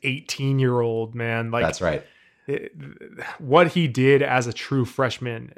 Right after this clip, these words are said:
Speaker 1: just sticks in your mind. And I think it really boosts his profile. It really boosts his ceiling in a way that I can't see with Kadarius Toney. But,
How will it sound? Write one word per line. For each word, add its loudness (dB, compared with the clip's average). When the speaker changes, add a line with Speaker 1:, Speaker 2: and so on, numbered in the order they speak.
Speaker 1:
just 0
sticks -2
in -6
your 2
mind. 0
And 0
I 0
think 0
it 2
really 2
boosts -2
his 0
profile. -4
It -8
really 2
boosts -2
his -4
ceiling -2
in -6
a -4
way -2
that -4
I -4
can't -6
see -12
with -8
Kadarius -6
Toney. -14
But, -10